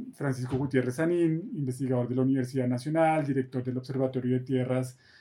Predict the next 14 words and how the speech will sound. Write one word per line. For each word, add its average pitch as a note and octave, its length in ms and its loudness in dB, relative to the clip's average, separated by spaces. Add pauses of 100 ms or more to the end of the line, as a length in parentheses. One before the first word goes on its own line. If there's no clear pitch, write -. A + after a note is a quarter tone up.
(140)
de C3 140 -2
la C3 80 2
Universidad C3 420 2
del A#2+ 80 -4
Rosario B2+ 360 2
también, E3+ 520 4 (440)
y F#3 380 2
él C3+ 380 4 (160)
hace D3+ 360 2
un D#3 80 2
comentario C#3+ 540 2
crítico D#3 720 2
al C3 380 2
texto. F3+ 520 2